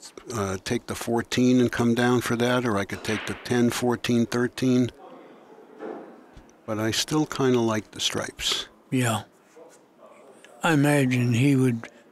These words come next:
Speaker 2: figure a way to get out with either.
Speaker 1: Right.
Speaker 2: But
Speaker 1: Well, the advantage to the stripes is, w-, is once the stripes are off the table, the eight's got lots of pockets and there's all kinds of room around it. If you take solids,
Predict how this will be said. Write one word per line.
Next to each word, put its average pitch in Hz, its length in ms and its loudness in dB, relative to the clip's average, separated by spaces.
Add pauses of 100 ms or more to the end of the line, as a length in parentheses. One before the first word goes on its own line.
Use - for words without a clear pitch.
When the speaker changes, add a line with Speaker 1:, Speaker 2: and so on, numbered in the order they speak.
(140)
Speaker 2:
figure 135 320 4
a 131 60 2
way 143 220 6
to 135 100 6
get 135 200 4
out 147 300 4
with 135 200 0
either. 143 560 4 (120)
Speaker 1:
Right. 113 320 2 (300)
Speaker 2:
But - 380 -8
Speaker 1:
Well, 131 100 0
the 139 140 4
advantage 180 400 6
to 160 120 4
the 110 100 2
stripes 123 580 2
is, 113 260 2
w-, 117 220 2
is 123 600 2
once 123 320 2
the 117 100 -2
stripes 139 400 2
are 110 80 4
off 101 140 0
the 101 100 -6
table, 107 340 0
the 107 220 2
eight's 117 180 0
got 113 240 -2
lots 117 300 2
of 110 100 -4
pockets 117 480 0
and 113 120 4
there's 104 160 2
all 110 160 0
kinds 113 320 0
of 98 100 0
room 160 240 6
around 98 400 0
it. 98 100 -4
If 107 160 -2
you 123 60 0
take 120 240 -4
solids, 135 560 2